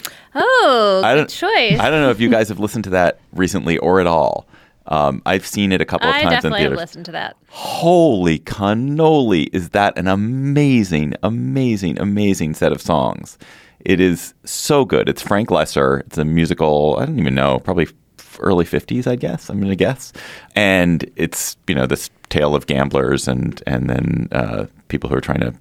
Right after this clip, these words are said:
Speaker 2: stop them from gambling. And the songs are so good. They are just, you, you, they will bring delight. They're so clever. There's this character, Adelaide.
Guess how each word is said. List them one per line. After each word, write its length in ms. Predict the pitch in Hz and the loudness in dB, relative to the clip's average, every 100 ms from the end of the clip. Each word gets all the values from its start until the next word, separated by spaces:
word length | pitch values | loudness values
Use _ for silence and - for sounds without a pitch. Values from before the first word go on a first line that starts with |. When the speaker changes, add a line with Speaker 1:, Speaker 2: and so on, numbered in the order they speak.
| _ - | _ -8
Speaker 2:
stop 300 | 73 62 69 | -6 -4 -4
them 100 | 71 | -2
from 160 | 71 | 0
gambling. 440 | 69 67 69 67 69 - - - _ _ _ | 0 0 0 -2 -4 -12 -20 -20 _ _ _
And 220 | 101 98 92 | 0 2 2
the 120 | 104 | 0
songs 400 | - 107 107 - | 2 2 2 0
are 160 | 95 101 | 2 2
so 560 | - - 135 117 107 87 | -2 -2 4 4 4 2
good. 360 | 80 52 - - _ _ - | 0 0 -6 -20 _ _ 0
They 160 | 90 | 2
are 180 | - 92 | 2 0
just, 500 | - - 95 - - _ | -2 0 0 -2 -20 _
you, 160 | 101 90 - | -4 -4 -2
you, 360 | 98 101 95 - _ _ 95 | 2 2 2 -4 _ _ 0
they 120 | 95 | 2
will 100 | 92 | 0
bring 240 | 80 95 101 | 2 0 0
delight. 500 | 82 80 82 - - - _ _ | 0 2 0 -2 -12 -20 _ _
They're 120 | 73 71 | -4 -4
so 320 | - - 104 | -2 0 -2
clever. 540 | - 85 76 76 71 - - _ _ | 0 0 2 0 0 -6 -20 _ _
There's 280 | 73 80 80 | -4 -4 -2
this 140 | 80 | -8
character, 400 | - 82 76 76 | -2 0 0 -2
Adelaide. 800 | - 73 73 71 71 71 71 78 | -2 -2 0 0 2 2 0 -4